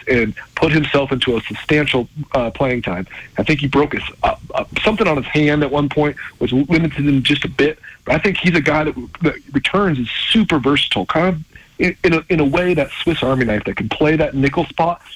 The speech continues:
You can blitz from the nickel spot. He can play the run. A much smaller guy than anyone you mentioned, but I don't think he's someone to sleep on. As well as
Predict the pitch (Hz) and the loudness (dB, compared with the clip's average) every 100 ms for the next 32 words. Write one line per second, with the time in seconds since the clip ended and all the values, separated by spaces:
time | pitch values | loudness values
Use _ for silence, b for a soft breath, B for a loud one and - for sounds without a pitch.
0 | - 131 113 110 123 156 - 180 165 160 | -8 -2 -2 2 0 0 -2 0 2 0
1 | 165 - 170 160 139 110 - 151 165 147 | -2 -2 0 0 -2 -2 0 0 2 2
2 | 139 151 175 B B - 127 175 214 - | 2 2 -2 B B -2 2 2 0 -2
3 | 196 190 196 160 135 123 131 156 165 139 | 0 2 0 -2 -4 -4 -4 -2 0 0
4 | 135 139 160 143 139 165 180 - 165 208 | -2 0 2 2 2 0 0 0 0 0
5 | 202 - 160 - 165 135 - 175 - 95 | -4 -4 -4 -2 -2 -2 0 -2 0 -4
6 | - B B B 156 165 220 214 | -6 B B B 0 2 2 0